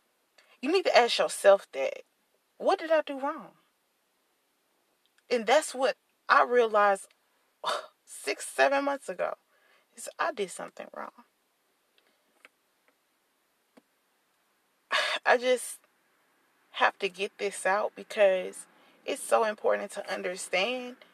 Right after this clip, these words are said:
that you have to know what you did wrong in a situation in order to rise above it. Some people will say, "Well, I know I ain't do nothing wrong."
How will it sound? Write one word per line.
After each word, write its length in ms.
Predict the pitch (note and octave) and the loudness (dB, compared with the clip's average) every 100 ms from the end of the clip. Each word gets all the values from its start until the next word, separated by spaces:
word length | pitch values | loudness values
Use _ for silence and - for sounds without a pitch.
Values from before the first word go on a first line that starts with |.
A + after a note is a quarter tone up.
| _ - | _ -10
that 200 | G3+ C#4+ | -6 -6
you 60 | |
have 280 | C4+ A#3+ A#3 | 0 0 0
to 140 | - G3+ | -8 -2
know 260 | G3 G#3 | 4 4
what 320 | F#3+ F#3+ - | 4 -4 -6
you 80 | A3 | -8
did 200 | G3+ F#3 | -8 -10
wrong 320 | E3+ F#3 F#3+ E3+ | -8 -6 -6 -8
in 120 | E3+ | -12
a 60 | E3+ | -14
situation 800 | - F3 F3 F3 F3+ - - - | -16 -16 -8 -6 -6 -8 -14 -12
in 120 | F#3+ - | -12 -6
order 240 | F#3+ F3+ | -4 -4
to 200 | F3 - | -6 -16
rise 440 | F3 E3+ E3+ D#3+ - | -2 0 0 -2 -4
above 360 | E3+ - E3+ - | -6 -4 -6 -6
it. 160 | F#3 - _ _ _ _ _ _ _ _ _ _ _ _ _ _ _ _ _ _ _ _ _ _ _ _ _ - - - - _ _ | -12 -16 _ _ _ _ _ _ _ _ _ _ _ _ _ _ _ _ _ _ _ _ _ _ _ _ _ -20 -20 -20 -20 _ _
Some 160 | G3 | -6
people 240 | G#3+ G3+ - | -6 -10 -10
will 80 | - | -6
say, 140 | F3 | -6
"Well, 180 | D#3 - | -2 -2
I 100 | - | 0
know 220 | E3+ G3 | 6 8
I 160 | G3 F3+ | 8 6
ain't 160 | - | -2
do 140 | - - | -14 -10
nothing 300 | - - - | -10 -8 -8
wrong." 280 | A#2 A2+ | -6 -6